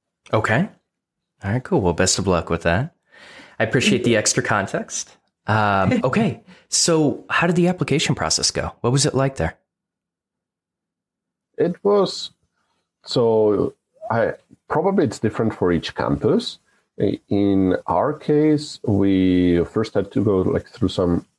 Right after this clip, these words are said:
Speaker 2: two interviews with the drivers, so the ones who actually take care of the local chapter. Uh, and based on those interviews, like, they try to understand, like, if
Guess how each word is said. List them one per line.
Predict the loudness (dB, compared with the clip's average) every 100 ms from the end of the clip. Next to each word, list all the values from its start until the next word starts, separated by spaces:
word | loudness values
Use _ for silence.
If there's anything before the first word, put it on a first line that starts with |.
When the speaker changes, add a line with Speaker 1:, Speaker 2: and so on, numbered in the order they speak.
| _ _ _ _
Speaker 2:
two | -2 0 2
interviews | 0 0 0 0 2 2 2 0
with | 0 0 -2 -2
the | 0 2 0 -4 _ _ _ _ _ -6
drivers, | -2 0 0 2 0 -2 -10
so | -4 0
the | 2
ones | 2 2 0 -2
who | 0
actually | 0 -2 -2 -2
take | 0 -2 -2 -4
care | -2 0 0 -2
of | -4 -2
the | 0 2 2
local | 0 0 -2 -4
chapter. | -2 -4 -2 0 0 -4 _ _ _ _ _ _ _ -2
Uh, | 0 2 0 -4 _
and | -2 0 2 2 2 2 0 -2 -4
based | -2 0 0
on | 0
those | 0 0
interviews, | -2 0 0 0 0
like, | -2 0
they | -2
try | -2 -2 -2
to | 0 2 4 2 0
understand, | 0 0 -2 -2 0 0
like, | 0 -2
if | -6